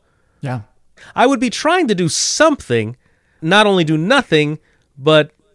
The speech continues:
Speaker 2: I think could create a sort of a, an antagonistic environment for a person who's literally dying in front of you.
Speaker 1: Exactly.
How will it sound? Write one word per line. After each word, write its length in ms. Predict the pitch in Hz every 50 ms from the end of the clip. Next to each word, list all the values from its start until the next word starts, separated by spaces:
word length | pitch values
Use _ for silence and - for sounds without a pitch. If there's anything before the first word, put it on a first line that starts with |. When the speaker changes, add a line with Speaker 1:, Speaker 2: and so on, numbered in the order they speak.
| _ _ 165
Speaker 2:
I 140 | 170 170
think 240 | 165 - 190 170 -
could 180 | - 156 139 -
create 280 | - - 170 160 151
a 200 | 156 151 147 139
sort 200 | 131 - 160 156
of 100 | 147 131
a, 260 | 131 127 123 117 117 120
an 80 | 135 131
antagonistic 680 | 131 120 - 175 175 175 151 147 156 151 - - 143 147
environment 560 | 135 127 135 160 220 254 220 156 127 104 98
for 200 | - - 127 110
a 40 | 107
person 300 | - 139 135 135 139 131
who's 160 | 131 117 117
literally 300 | 131 135 127 120 117 104
dying 180 | 117 117 113
in 80 | 107 98
front 220 | - - 127 104
of 40 | 82
you. 120 | 76 76 _ -
Speaker 1:
Exactly. 720 | 127 123 120 113 110 107 104 127 123 117 110 - - -